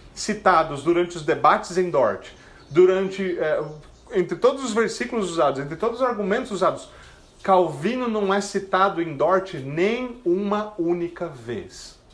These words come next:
Eles escrevem as cinco doutrinas, cinco pontos do calvinismo. Então, rapaz, curioso, não é?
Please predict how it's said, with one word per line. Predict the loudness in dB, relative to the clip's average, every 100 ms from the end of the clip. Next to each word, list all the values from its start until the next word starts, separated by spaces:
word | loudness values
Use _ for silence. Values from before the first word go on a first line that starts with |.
| -20 -20 _ -20 -20 -20 -20 -20 -18 -14
Eles | -12 -10
escrevem | -12 -2 2 2 0
as | -4
cinco | -4 -2
doutrinas, | -2 -2 -4 -4 -4 -10
cinco | -12 -8 -6
pontos | -6 -8
do | -6
calvinismo. | -8 -6 -12 -14 -20 -16
Então, | -16 -18 -20 -20 -20 -20
rapaz, | -10 -8 -8 -6 -8 -8 -20 -20 -20 -20 _
curioso, | -8 -2 0 0 -2
não |
é? | -6